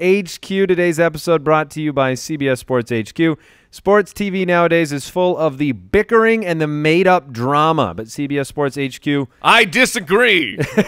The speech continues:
Speaker 1: it's here to change that. C B S Sports H Q is a network that streams twenty-four seven to bring you top-tier sports and fantasy coverage without any of the yelling and fake debates. They bring you the latest news, highlights, previews, recaps from around the sports world,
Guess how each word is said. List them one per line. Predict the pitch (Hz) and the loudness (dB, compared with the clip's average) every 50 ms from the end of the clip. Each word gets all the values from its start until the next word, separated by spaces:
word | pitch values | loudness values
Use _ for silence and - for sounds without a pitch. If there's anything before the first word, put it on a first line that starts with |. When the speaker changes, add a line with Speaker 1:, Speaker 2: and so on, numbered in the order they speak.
| 214 - - - 233 - - | 2 0 2 2 2 4 4
Speaker 1:
it's | 220 214 165 - | 2 2 2 0
here | 196 202 202 202 | 2 4 4 4
to | 190 175 | 4 2
change | 165 - - 196 180 190 196 190 147 139 | -2 -2 0 0 2 2 0 -2 -2 0
that. | 135 127 113 101 95 - _ - - - - - _ _ _ _ | 0 2 2 0 -2 -6 _ -20 -20 -20 -20 -20 _ _ _ _
C | - - 185 185 | -12 -10 -2 0
B | 196 | 2
S | 196 190 - | 2 2 0
Sports | - - 190 190 170 165 | 0 0 0 0 2 2
H | 180 175 156 - | -2 -2 -2 -4
Q | - 190 185 | 0 0 0
is | 170 147 | 2 0
a | 160 156 | -2 -4
network | 143 143 147 160 165 180 196 190 180 - | -4 -4 -6 -6 -4 -4 -4 -4 -2 -4
that | 185 175 - | -6 -8 -8
streams | - - 143 127 123 120 113 _ | -8 -6 -4 -4 -4 -6 -8 _
twenty-four | - 123 120 135 143 - 160 160 156 | -8 -6 -6 -6 -6 -4 -2 -2 -2
seven | - - 139 113 104 95 98 95 - _ _ _ _ _ _ | -2 -2 -2 -2 -2 -4 -6 -10 -12 _ _ _ _ _ _
to | 123 | -8
bring | 117 131 131 123 | -6 -4 -4 -4
you | 120 117 | -4 -6
top-tier | - - 135 135 151 185 175 - - - 151 156 156 143 | -6 -6 -2 -2 0 -2 -2 -6 -6 -4 -2 -2 -2 -4
sports | - - - 147 151 156 151 - 139 | -6 -6 -2 0 0 0 0 -4 -10
and | 117 - | -10 -8
fantasy | - - 147 147 151 147 - 147 | -6 -4 -4 -4 -4 -6 -10 -6
coverage | - 151 143 143 143 131 | -2 -2 -2 -2 -2 -6
without | 131 123 139 139 135 135 - _ _ _ _ - | -6 -2 0 0 0 0 -2 _ _ _ _ -4
any | 175 190 202 214 220 220 220 - | -4 -2 -2 -2 -2 -2 -2 -2
of | 156 160 151 143 | -4 -4 -2 -2
the | 143 131 | -4 -2
yelling | 127 135 143 151 160 165 165 165 165 165 160 - _ _ _ _ _ _ _ _ _ _ | 0 0 2 2 4 2 2 2 0 -4 -6 -10 _ _ _ _ _ _ _ _ _ _
and | 131 127 131 131 123 - | -4 -2 -2 -4 -6 -8
fake | _ - 160 165 180 185 170 160 151 | _ 0 2 2 2 2 -2 -4 0
debates. | 202 214 185 156 170 147 131 123 123 120 113 - - - | 0 0 2 4 4 4 4 4 2 -2 -4 -8 -16 -4
They | - 151 147 | -2 -2 0
bring | 135 147 147 147 | 0 -2 -2 -2
you | 143 135 | 0 0
the | 135 135 | 2 4
latest | 135 139 151 185 196 170 | 4 4 2 0 -2 -2
news, | 180 175 175 170 170 175 165 - | -2 0 0 0 0 -2 -2 -4
highlights, | 156 143 143 151 151 151 151 156 139 - | -4 -4 -2 0 0 0 -2 -2 -4 -8
previews, | - - 131 139 147 147 151 160 156 151 135 | -12 -6 -2 -2 -2 0 0 -2 -2 -2 -2
recaps | 123 123 143 151 - - 151 151 156 156 131 - | -2 -2 -2 -2 -2 -4 -2 -2 -4 -6 -8 -12
from | - 151 147 | -10 -8 -6
around | 147 143 147 156 156 | -4 -2 -4 -4 -6
the | 151 | -8
sports | - - - 151 156 156 151 - | -12 -6 -2 0 0 0 -2 -6
world, | 123 127 156 180 190 190 190 185 165 | -6 -2 0 2 4 4 2 2 -2